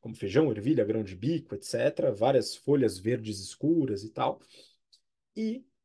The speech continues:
simplesmente não fazem questão. Eu, particularmente, não faço mais questão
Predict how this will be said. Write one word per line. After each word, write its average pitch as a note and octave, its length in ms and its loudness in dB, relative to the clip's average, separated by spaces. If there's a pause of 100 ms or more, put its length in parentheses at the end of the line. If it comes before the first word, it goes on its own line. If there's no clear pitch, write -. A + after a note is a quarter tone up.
(160)
simplesmente C#4 680 -6
não A#3 80 -8
fazem E3+ 280 -2
questão. C3+ 500 -4
Eu, G#3 180 8
particularmente, D3 1000 0 (300)
não B3+ 280 4
faço E3+ 460 -2
mais C#3 260 0
questão C3 500 -4